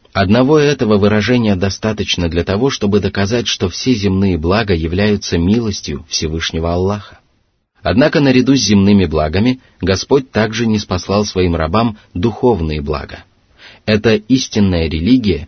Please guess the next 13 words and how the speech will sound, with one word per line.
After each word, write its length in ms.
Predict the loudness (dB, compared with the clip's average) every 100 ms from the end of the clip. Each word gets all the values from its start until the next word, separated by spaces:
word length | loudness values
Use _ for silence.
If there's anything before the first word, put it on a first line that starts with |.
| _
и 100 | 0
многочисленные 920 | 2 4 2 0 -2 -2 0 2 2
доказательства 880 | 2 0 0 -2 -2 -4 -4 -4 -4 0
её 320 | 0 2 0
правдивости, 800 | -2 -2 -2 -2 -4 -6 -14 -18 _ _ -20 -8
а 140 | -6 0
также 440 | 0 0 2 2
вытекающие 880 | 2 0 -2 0 0 0 -2 0 -2
из 260 | 0 -2 -2
религиозных 720 | -2 2 2 2 2 2 -4 -6
предписаний 720 | -8 -6 -8 -2 -2 0 -2
праведные 560 | 0 0 0 -2 -4
деяния. 560 | -4 -6 -6 -8 -16